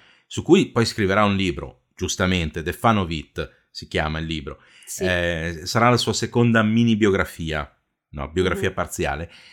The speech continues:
Speaker 1: Ehm, lei ha avuto pare-, parecchi problemi perché si è trovata in mezzo a una tempesta. Lei a un certo punto
Speaker 2: Mm.
Speaker 1: si è congelato.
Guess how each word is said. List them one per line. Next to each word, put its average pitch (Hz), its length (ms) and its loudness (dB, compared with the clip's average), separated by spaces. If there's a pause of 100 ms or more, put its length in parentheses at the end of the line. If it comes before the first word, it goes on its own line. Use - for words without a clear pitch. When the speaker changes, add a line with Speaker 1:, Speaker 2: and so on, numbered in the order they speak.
(340)
Speaker 1:
Ehm, 98 960 -2 (120)
lei 147 160 2
ha - 40 4
avuto 117 680 0
pare-, 120 460 -2
parecchi 117 360 0
problemi 80 520 -6
perché 104 260 -4
si - 80 -10
è 98 40 -10
trovata 98 320 -2
in 82 80 -6
mezzo 104 640 0
a 95 120 -8
una 90 160 -2
tempesta. 82 680 -4 (300)
Lei 95 220 2
a 107 80 4
un 110 60 2
certo 110 260 -6
punto 107 220 -2
Speaker 2:
Mm. - 20 -6
Speaker 1:
si 104 100 -6
è 95 40 -6
congelato. 95 720 -2